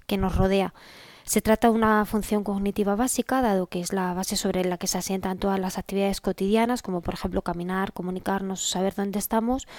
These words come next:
como los fenómenos más complejos, como la formación de la identidad o la sensación del paso del tiempo. Aunque todas las especies animales superiores presentan alguna forma de memoria, desde el punto de vista evolutivo,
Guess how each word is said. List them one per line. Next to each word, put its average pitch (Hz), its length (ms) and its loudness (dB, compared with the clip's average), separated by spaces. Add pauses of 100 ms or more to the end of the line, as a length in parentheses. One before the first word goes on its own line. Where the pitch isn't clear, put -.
(300)
como 220 300 4
los 220 160 2
fenómenos 202 500 0
más 208 220 0
complejos, 190 760 0
como 175 240 -6
la 175 160 -4
formación 185 640 -2
de 190 80 -2
la 196 80 -2
identidad 190 560 -2
o 208 40 2
la 170 220 -2
sensación 185 520 -4
del 190 120 -2
paso - 260 -2
del 175 140 0
tiempo. 175 400 -6 (880)
Aunque 202 220 0
todas 208 260 4
las 214 520 0
especies 202 760 0
animales 196 600 0
superiores 208 500 -2
presentan 185 400 -4
alguna 180 300 -4
forma 185 320 -2
de 180 80 -2
memoria, 214 480 0
desde 185 180 -4
el 160 60 -6
punto 190 220 -4
de 190 60 -2
vista 190 360 -4
evolutivo, 185 640 -2